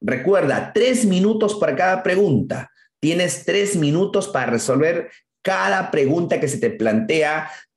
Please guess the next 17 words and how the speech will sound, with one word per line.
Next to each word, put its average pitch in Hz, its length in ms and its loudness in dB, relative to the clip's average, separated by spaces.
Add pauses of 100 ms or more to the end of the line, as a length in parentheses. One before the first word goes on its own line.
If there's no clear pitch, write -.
(160)
tanto 185 340 -2
en 139 80 2
la 120 80 2
subprueba 175 800 0
de 123 120 0
habilidades 127 460 2
generales 175 540 0
como 151 220 0
en 139 60 2
la 123 60 0
subprueba 156 400 0
de 156 140 0
conocimientos 151 800 0
pedagógicos, 139 640 2
curriculares 147 680 -2
y 160 40 0
disciplinares 151 760 -2